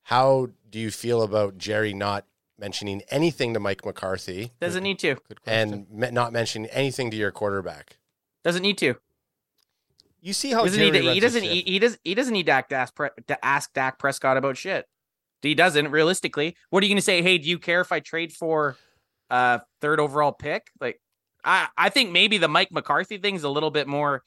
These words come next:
Speaker 2: interesting, but the Dak Prescott thing?
Speaker 3: Yeah.
Speaker 2: Uh, he,
Speaker 3: Dak,
Speaker 2: he
Speaker 3: Dak
Speaker 2: should, he doesn't need to say shit to Dak,
Speaker 3: Yeah.
Speaker 2: to be honest.
Speaker 3: Dak's a player. I would have talked to my coach. I would have even just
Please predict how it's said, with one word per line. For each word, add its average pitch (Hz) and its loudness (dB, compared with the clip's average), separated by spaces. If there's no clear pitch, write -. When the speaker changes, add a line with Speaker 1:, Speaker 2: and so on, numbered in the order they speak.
Speaker 2:
interesting, 185 -4
but 160 0
the 143 -2
Dak 165 2
Prescott 214 -2
thing? 262 -2
Speaker 3:
Yeah. 151 -2
Speaker 2:
Uh, 139 -8
he, 185 -6
Speaker 3:
Dak, 220 4
Speaker 2:
he - -10
Speaker 3:
Dak 180 -4
Speaker 2:
should, 160 -10
he 160 -10
doesn't 185 -2
need 240 -2
to 127 -4
say 131 -4
shit - -8
to 120 -14
Dak, 104 -8
Speaker 3:
Yeah. - -18
Speaker 2:
to - -18
be 107 -8
honest. 131 -4
Speaker 3:
Dak's 190 0
a 214 -4
player. 151 0
I 151 4
would 175 2
have 170 -4
talked 151 0
to 156 -4
my 135 -2
coach. 139 -4
I 156 -2
would 160 0
have 151 -4
even 147 -2
just 135 -8